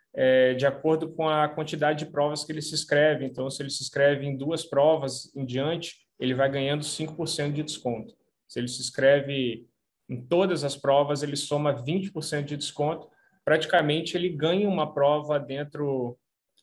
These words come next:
dentro do circuito. É, e isso não quer dizer que ele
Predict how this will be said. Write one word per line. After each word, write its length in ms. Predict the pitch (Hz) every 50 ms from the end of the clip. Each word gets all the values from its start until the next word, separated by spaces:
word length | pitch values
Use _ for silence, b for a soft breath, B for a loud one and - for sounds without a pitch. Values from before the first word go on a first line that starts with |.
| _ _ -
dentro 220 | 127 131 131 143
do 140 | 131 135 139
circuito. 720 | - - 156 143 - - 139 139 139 135 127 127 - - _ _ b b b b b b b b b _ -
É, 460 | - - 120 120 120 120 120 120 117 -
e 100 | - 139
isso 160 | 143 143 -
não 80 | 156 156
quer 120 | 160 170
dizer 180 | 160 135 156 165
que 120 | 151 -
ele 380 | 165 170 175 170 165 160 -